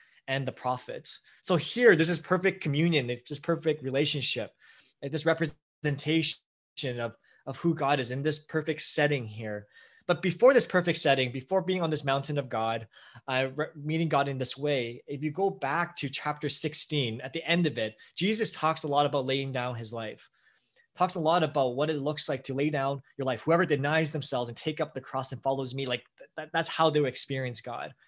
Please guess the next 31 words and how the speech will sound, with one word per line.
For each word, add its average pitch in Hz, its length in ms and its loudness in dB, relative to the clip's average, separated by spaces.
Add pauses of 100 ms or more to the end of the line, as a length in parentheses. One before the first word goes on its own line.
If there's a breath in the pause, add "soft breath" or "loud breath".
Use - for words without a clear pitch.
(520 soft breath)
So 175 120 -2
before 202 440 2
this 180 160 2
moment 156 340 4
of 123 80 -4
climbing 170 440 0
the 139 100 0
mountain, 127 640 -2 (280)
he's 147 240 -2
sharing 170 540 0
with 147 160 0
his 143 120 -4
disciples, 127 580 -6
there 147 120 -2 (120)
needs 175 240 -4
to 170 60 -8
be 165 100 -2
an 143 80 0
obedience, 117 720 -8
a 131 40 -8
giving 147 380 -2
up 127 260 -4
of, 123 80 -12 (140)
of 120 100 -10
yourself 113 540 -8
and 131 120 -10
your 143 120 0
will 135 320 0
and 135 240 -10
your 139 100 -2
desires. 120 580 -6